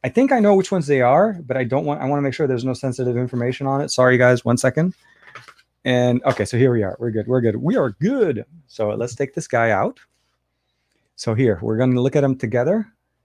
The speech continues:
and let's go ahead and open it up. So first print is, if I'm not mistaken, this is a dis-, a disassembled, uh, Pixel.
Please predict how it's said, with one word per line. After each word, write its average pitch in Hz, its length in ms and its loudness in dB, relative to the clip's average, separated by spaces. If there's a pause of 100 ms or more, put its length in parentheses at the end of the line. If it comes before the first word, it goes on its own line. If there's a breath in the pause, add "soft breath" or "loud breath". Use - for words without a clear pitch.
(280)
and 110 500 -2 (320 soft breath)
let's - 120 -20
go 127 80 -4
ahead 120 80 -2
and 120 100 -4
open 117 240 -6
it 110 60 -4
up. 135 140 0
So 113 140 -10
first 175 360 -2
print 160 380 -2 (440 soft breath)
is, 127 840 0 (300)
if - 100 -8
I'm 131 100 -2
not 139 160 0
mistaken, 147 460 -2
this 131 160 -4
is 139 140 0
a 127 180 0
dis-, 123 320 0
a 143 140 2
disassembled, 165 800 2 (100)
uh, 113 200 2
Pixel. 208 500 2